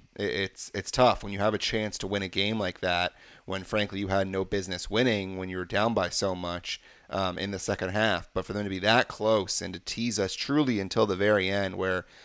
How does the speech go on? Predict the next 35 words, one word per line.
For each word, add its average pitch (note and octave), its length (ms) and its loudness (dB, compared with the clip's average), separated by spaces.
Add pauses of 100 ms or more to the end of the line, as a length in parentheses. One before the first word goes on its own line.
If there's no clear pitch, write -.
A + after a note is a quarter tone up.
(120)
they A2 120 4
could A#2 140 4
have G#2 80 6
won G#2+ 200 4
that F#2+ 200 2
game G#2+ 340 0
and F#2+ 120 -4
then F#2+ 100 -2
obviously G2 540 0
come G#2 220 -6
back F#2+ 260 0
home, A2+ 280 -2
and G#2 80 -4
then F#2+ 100 -6
who G#2 120 -4
knows G2 260 -2
what F2 120 -8
happens. G2 680 0 (480)
Um, F#2+ 460 -2
but G2 120 2
it's, - 680 0
it's G#2 340 0
tough C3 400 6
because G2 560 2 (480)
you A#2 120 -2
look B2+ 120 2
at C#3 80 6
how B2+ 140 8
close A2+ 340 4
they A2+ 160 6
were, G2 460 2 (480)
and F#2+ 400 0
in G2 160 -2
game A2 340 2
two, A2 500 0